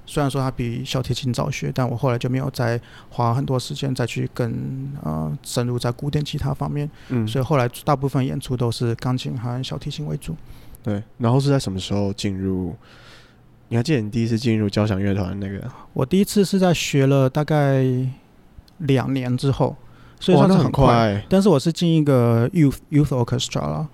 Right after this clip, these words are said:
Speaker 2: 嗯。
Speaker 1: 所以也不是说，而且我是里面最，最简单的，就是 third violin 的最后一个位置。所以整一次，嗯，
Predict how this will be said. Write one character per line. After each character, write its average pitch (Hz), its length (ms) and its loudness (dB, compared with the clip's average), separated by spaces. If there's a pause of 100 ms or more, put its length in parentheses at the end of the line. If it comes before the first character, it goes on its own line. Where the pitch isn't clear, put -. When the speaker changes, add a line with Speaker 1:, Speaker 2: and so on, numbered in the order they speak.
(220)
Speaker 2:
嗯。 117 180 -4
Speaker 1:
所 160 140 2
以 147 40 4
也 123 80 6
不 - 80 0
是 139 120 6
说， 127 280 0
而 147 80 4
且 156 100 2
我 127 100 2
是 156 140 2
里 127 120 4
面 123 280 2
最， 123 560 0 (200)
最 135 380 4 (140)
简 139 240 -2
单 120 180 2
的， 120 80 0
就 135 120 0
是 143 180 2
third 147 360 2
violin 127 460 2
的 139 160 -2
最 151 140 2
后 127 120 2
一 120 40 4
个 123 100 2
位 117 160 2
置。 - 140 -14 (200)
所 - 140 2
以 - 20 6
整 131 260 2
一 135 40 4
次， 139 280 4 (720)
嗯， 120 460 -2